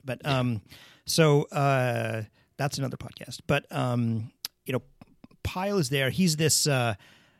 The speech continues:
Speaker 1: I don't know how you, you
Speaker 2: Is
Speaker 1: know.
Speaker 2: he wearing the white suit in this one? This
Speaker 1: Yeah, I
Speaker 2: scene?
Speaker 1: think, I think he's got his, like, sh-, coat off, and he's like, but he's like
Speaker 2: Okay.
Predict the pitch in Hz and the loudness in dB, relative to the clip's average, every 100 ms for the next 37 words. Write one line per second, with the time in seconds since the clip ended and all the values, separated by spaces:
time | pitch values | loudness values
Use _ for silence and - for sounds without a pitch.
0 | _ - 160 185 127 151 139 143 - 180 | _ -10 -2 2 2 2 2 0 -4 -10
1 | - 135 151 143 143 143 123 110 117 - | -6 -2 0 0 0 -2 -4 -4 -6 -6
2 | 139 101 120 - 139 135 - - 208 170 | -10 -8 -10 -10 -10 -10 -10 -4 -2 4
3 | 254 - 214 - 302 285 220 160 147 151 | 2 2 -4 -2 -2 -2 -2 -2 -2 -2
4 | 123 - - - 180 185 170 170 - 135 | -6 -10 -12 -4 -2 0 0 -2 -4 -2
5 | 180 170 139 156 131 180 170 165 175 147 | -2 -2 -2 -2 0 0 0 -2 -2 -2